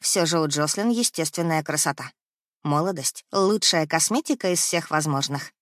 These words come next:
Невинный взгляд из-под ресниц, легкая улыбка, мягкие жесты.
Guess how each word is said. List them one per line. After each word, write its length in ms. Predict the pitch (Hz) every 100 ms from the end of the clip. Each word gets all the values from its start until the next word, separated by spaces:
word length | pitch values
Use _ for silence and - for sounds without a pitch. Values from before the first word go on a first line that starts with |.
| _ _ _ _
Невинный 580 | - 170 156 147 165 202
взгляд 340 | 202 165 160 185
из-под 320 | - - 196
ресниц, 540 | 254 - 220 143 - _ -
легкая 460 | 175 170 - 165
улыбка, 460 | 151 147 147 190 208 _
мягкие 540 | - 202 302 - 202 165
жесты. 440 | 156 143 - 147